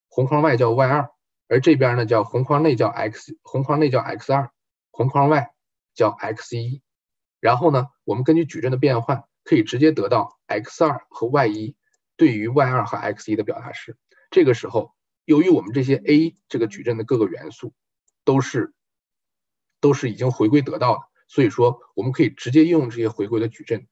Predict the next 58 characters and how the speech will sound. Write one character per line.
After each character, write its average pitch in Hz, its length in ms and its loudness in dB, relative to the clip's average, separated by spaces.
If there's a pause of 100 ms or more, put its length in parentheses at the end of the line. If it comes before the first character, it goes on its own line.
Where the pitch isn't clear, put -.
(160)
去 - 180 -10
计 139 160 -4
算 127 240 0
未 151 120 4
来 - 140 -4
的 - 80 -8
潮 - 240 -16
流。 - 180 -16 (380)
也 107 100 2
就 135 100 0
是 139 140 -2
说， 135 320 0 (240)
我 113 140 2
们 143 160 -2
不 135 100 -2
用 160 280 0
知 - 140 -4
道 139 220 0 (180)
历 160 140 0
史 - 220 -12
上， 101 240 -4 (320)
我 104 140 0
们 135 100 -2
不 147 80 4
用 156 120 6
知 131 120 -4
道 120 280 0 (160)
这 113 120 -4
个， - 240 0 (360)
呃， 104 160 -8
电 131 140 2
网 95 100 -4
的 80 80 -10
拓 101 200 -2
扑， 101 260 -10
也 104 140 -4
不 135 100 -4
用 131 140 0
知 131 100 -6
道 120 80 2
线 120 220 -4
路 107 100 -2
的 98 80 -6
参 117 260 -6
数， - 220 -12 (240)
我 107 100 -2
们 139 120 0
只 110 120 -6
需 - 140 -2
要 143 100 4
拿 113 160 -4
到 127 200 2
一 120 100 -10
系 123 180 -4
列 139 300 2
历 190 160 -4
史 - 260 -10
的 - 280 -8